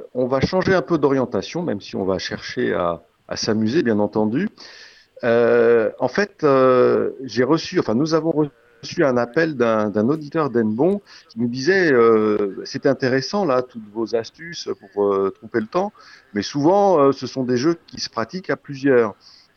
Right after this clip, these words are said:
Et moi qui suis tout seul, confiné, euh,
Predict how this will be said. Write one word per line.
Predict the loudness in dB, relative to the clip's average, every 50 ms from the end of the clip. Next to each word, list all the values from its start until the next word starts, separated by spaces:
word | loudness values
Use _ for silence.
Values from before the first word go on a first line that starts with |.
| _ -2
Et | 0 2
moi | 2 0 0
qui | -4 -8 -12
suis | -10 -10 -10 -10
tout | -10 -12 -14
seul, | -4 0 2 2 2 2 0
confiné, | -2 -4 -4 -4 -6 -6 -4 0 0 2 2 2 0 2 2
euh, | 2 4 4 4 4 4 4 2 2 2 0 0 0 0 -2 -2